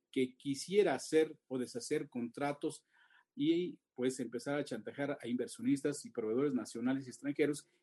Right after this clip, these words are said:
que quisieran trabajar para el gobierno mexicano de la próxima administración.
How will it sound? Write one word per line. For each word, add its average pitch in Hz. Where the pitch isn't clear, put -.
que 127
quisieran 170
trabajar 131
para 123
el 113
gobierno 127
mexicano 127
de 113
la 107
próxima 127
administración. 117